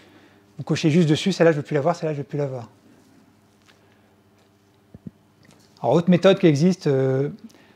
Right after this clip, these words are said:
si vous pouvez pas non plus désactiver les applications, c'est que vous pouvez créer des conteneurs. Donc ça c'est, euh, dans le menu des applications. Donc c'est pareil, c'est pas toutes les versions d'Android. Et vous faites un conteneur poubelle dans lequel vous mettez, euh, tous les logos d'applications que vous n'utilisez pas. Et du coup, bah, si vous, euh,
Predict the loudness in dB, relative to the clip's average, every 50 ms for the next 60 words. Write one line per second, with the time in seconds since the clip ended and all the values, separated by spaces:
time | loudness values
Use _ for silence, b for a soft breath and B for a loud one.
0 | b b b b b _ _ -8 -6 -6 0 2 2 2 4 6 6 6 6 4
1 | 4 2 4 4 4 2 4 4 2 4 4 2 0 0 0 0 0 0 0 -2
2 | -2 -2 -6 -8 -4 0 0 0 0 0 0 0 0 0 0 -2 -4 -4 -6 -8
3 | -6 -4 -2 -2 -2 -4 -6 -8 -12 -14 -14 -10 -6 -6 -6 -6 -4 -4 -4 -2
4 | -2 -4 -6 -6 -8 -10 -12 -16 _ _ _ _ _ -6 -4 -2 -2 0 2 0
5 | 0 0 -2 -4 -4 -4 -4 -4 -6 -6 -6 -10 -10 -4 0 2 2 2 0 0
6 | -2 -4 -4 -4 -4 -4 -2 -2 -2 -4 -4 -4 -4 -2 -2 -2 -2 -4 -4 -6
7 | -10 b b b b b b b b b b b b b b b b b b 2
8 | 2 4 4 2 2 2 2 0 0 0 2 2 0 0 0 0 2 4 4 4
9 | 4 2 0 0 2 2 2 2 0 -2 -4 -4 0 0 2 2 2 0 -2 -2
10 | 0 2 2 2 2 2 4 4 4 4 2 0 -2 -4 0 2 2 2 2 0
11 | 0 -2 -2 0 0 -2 -2 -2 -4 -6 -8 -12 _ b b b b b b b
12 | b b b b b _ _ _ _ _ _ _ _ -10 -8 -8 -6 -2 0 2
13 | 2 2 2 0 -2 -4 -2 0 0 2 2 2 2 4 4 4 4 2 0 -2